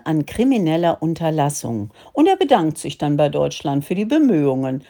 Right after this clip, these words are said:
"Sie haben etwas getan, was niemand für möglich hielt.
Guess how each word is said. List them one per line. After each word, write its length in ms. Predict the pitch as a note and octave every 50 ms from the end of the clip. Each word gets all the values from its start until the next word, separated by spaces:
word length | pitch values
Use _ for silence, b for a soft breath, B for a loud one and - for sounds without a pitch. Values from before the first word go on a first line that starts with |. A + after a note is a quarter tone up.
| B B
"Sie 280 | - - F4 F4+ C#4
haben 220 | C#4 B3+ B3 B3 A3
etwas 420 | A3 G#3 - - F3+ F3+ - -
getan, 460 | - D3+ D3 - D#3+ D#3+ E3 F3 E3
was 180 | D3 C#3+ C#3+ -
niemand 560 | D#3+ E3+ F#3+ G#3 A3 A#3 A#3 G#3+ G3 G3 F#3
für 120 | - E3+ D#3+
möglich 460 | D3+ D3+ D3+ D3 - D3+ C#3+ C#3+ -
hielt. 360 | - C#3 C3+ C3+ C3+ C#3 B